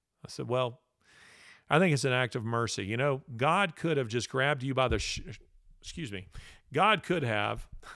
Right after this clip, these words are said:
<laughs> God could have just smacked you in the face.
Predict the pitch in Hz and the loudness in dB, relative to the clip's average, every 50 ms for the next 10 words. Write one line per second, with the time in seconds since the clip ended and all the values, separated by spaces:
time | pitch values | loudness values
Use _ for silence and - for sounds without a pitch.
0 | - - - - - 214 - - _ - - - _ _ _ - - - - - | -18 -20 -20 -14 -12 -12 -12 -12 _ -20 -20 -20 _ _ _ -20 -20 -20 -20 -20
1 | - - - - - 139 196 226 247 196 - - 185 180 139 123 120 123 117 117 | -20 -20 -20 -6 0 4 4 6 4 4 2 0 2 2 4 2 2 2 0 0
2 | 127 123 - - - 151 139 131 - - 131 127 117 110 92 - 131 120 110 101 | -2 -2 -2 -2 -2 -2 -2 -2 -4 -4 -6 -6 -6 -6 -6 -2 -2 0 0 -2
3 | 98 87 - - - | -4 -8 -12 -16 -20